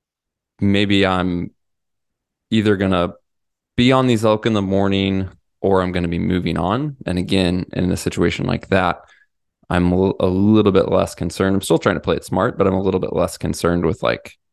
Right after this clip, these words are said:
okay, I'm gonna camp closer, take a little bit of risk 'cause I know I, you know, for whatever reason, whether it's the end of my hunt or I have to go resupply or whatever,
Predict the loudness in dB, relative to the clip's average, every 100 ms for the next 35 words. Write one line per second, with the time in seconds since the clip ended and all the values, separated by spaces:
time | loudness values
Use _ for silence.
0 | _ -4 0 0 0 -2 _ _ _ _
1 | _ -2 0 0 -2 -6 -8 0 0 2
2 | 2 0 -2 _ _ _ -6 -2 0 2
3 | 2 2 0 0 2 2 0 -6 -18 -6
4 | -2 0 0 2 2 0 -2 -8 _ -4
5 | -2 -2 0 2 2 2 0 0 0 0
6 | -2 -2 -4 -4 -4 -4 -2 -2 0 0
7 | 0 -2 -2 -4 -6 -18 -20 -16 -8 -6
8 | -4 -2 0 2 0 -2 -2 -2 0 2
9 | 2 2 0